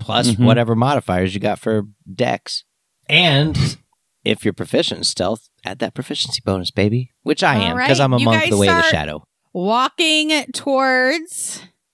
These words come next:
Speaker 1: The wolves.
Speaker 3: The wolves.
Speaker 1: The wolves. The woofs.
Speaker 3: The wolves. <laughs>
Speaker 1: The
Speaker 3: What?
Speaker 1: wolves.
Speaker 3: Stop it. The wolves. And you guys actually notice that you are able to walk faster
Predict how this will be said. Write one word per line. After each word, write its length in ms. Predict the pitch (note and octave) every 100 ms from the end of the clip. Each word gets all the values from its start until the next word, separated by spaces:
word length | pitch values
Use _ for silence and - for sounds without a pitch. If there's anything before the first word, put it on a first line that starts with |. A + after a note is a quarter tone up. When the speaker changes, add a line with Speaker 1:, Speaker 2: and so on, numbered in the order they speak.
| _
Speaker 1:
The 80 | A2+
wolves. 500 | G#2+ C3+ E2+ - - _ _
Speaker 3:
The 100 | A#3
wolves. 560 | A#3 F#3+ E3 G#3+ D#4 -
Speaker 1:
The 80 | G2+
wolves. 560 | B2+ G#2+ - - - _ _ _ _ -
The 100 | F#2
woofs. 460 | A2+ G#2+ - - - _ _ _ _ -
Speaker 3:
The 100 | F3
wolves. 460 | A#3 A3+ - - -
<laughs> 60 | -
Speaker 1:
The 100 | G#2
Speaker 3:
What? 60 |
Speaker 1:
wolves. 460 | A2+ B2+ - - - -
Speaker 3:
Stop 260 | - D4
it. 140 | G#3 - - _ _ _ _ -
The 160 | C4
wolves. 580 | B3 A3 G3+ B3+ F4+ - - _ _ _ _
And 720 | A#3 A3+ A3+ A3+ A3 G#3+ G#3 - - _
you 100 | -
guys 220 | B3 D4 C4
actually 800 | B3 B3+ - C4+ B3 A3+ A3+ G#3+ _ -
notice 380 | G#3+ A#3 A3+ A#3
that 200 | G#3+ E3+
you 340 | G#3 A#3 A#3
are 160 | G#3 F#3+
able 240 | G#3 G#3
to 120 | G#3 G3+
walk 200 | F3+ -
faster 640 | E3+ F3 - A#3 C4